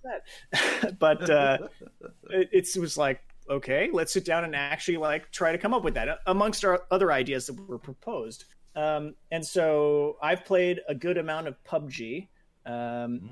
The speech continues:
Speaker 1: there are other, uh, <clears throat> Royale games, battle Royale games that I would love to have played but haven't had enough time, unfortunately.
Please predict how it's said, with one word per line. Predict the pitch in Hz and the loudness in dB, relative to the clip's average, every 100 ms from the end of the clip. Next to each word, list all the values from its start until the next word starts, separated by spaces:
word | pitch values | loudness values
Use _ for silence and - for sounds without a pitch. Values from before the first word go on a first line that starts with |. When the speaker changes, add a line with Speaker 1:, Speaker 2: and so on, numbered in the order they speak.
| 127 | 0
Speaker 1:
there | 143 | 2
are | 143 135 139 | 4 4 4
other, | 151 156 147 143 135 - - _ _ _ | 4 4 6 4 2 -4 -20 _ _ _
uh, | 143 123 123 - _ | -6 -4 -6 -10 _
<clears throat> | - - 156 - - _ _ _ _ _ | -8 -8 -8 -14 -20 _ _ _ _ _
Royale | 156 156 156 170 | 2 4 6 4
games, | 139 139 139 | 2 0 0
battle | - 147 | 0 2
Royale | 139 135 139 | 4 4 2
games | 135 127 | 0 -4
that | 131 | -2
I | |
would | 135 127 | -2 0
love | 139 139 | 0 0
to | 139 | -2
have | 123 | -4
played | - 131 | -2 -2
but | 127 123 | -2 -4
haven't | 131 123 | -4 -4
had | 120 | -6
enough | 120 113 | -6 -8
time, | - 311 190 | -8 -4 -4
unfortunately. | 139 - 131 127 117 131 | -4 -6 -6 -6 -10 -10